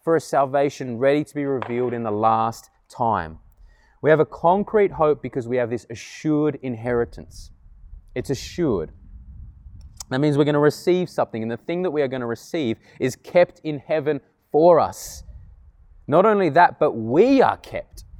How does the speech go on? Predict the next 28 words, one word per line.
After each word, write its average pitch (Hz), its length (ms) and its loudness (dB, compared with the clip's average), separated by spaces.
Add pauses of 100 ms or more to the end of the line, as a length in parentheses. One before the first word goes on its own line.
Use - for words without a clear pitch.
(140)
We 208 300 2
are 139 140 6
kept - 460 -4
while 135 320 6
that 160 260 4
thing 220 160 2
is 202 120 0
kept - 280 0
for 302 340 4
us. - 220 -4 (200)
We 147 140 0
are 190 80 6
preserved 170 720 2 (160)
by 127 640 4
the 113 140 -6
God 147 240 4
who 151 100 -2
saves 147 540 0
us 107 260 0 (200)
to 151 100 -2
then 147 160 4
receive 151 920 0 (520)
that 151 240 4
inheritance. 180 760 0
So 151 260 4
our 151 200 4
hope 151 560 2 (340)
is 147 260 -4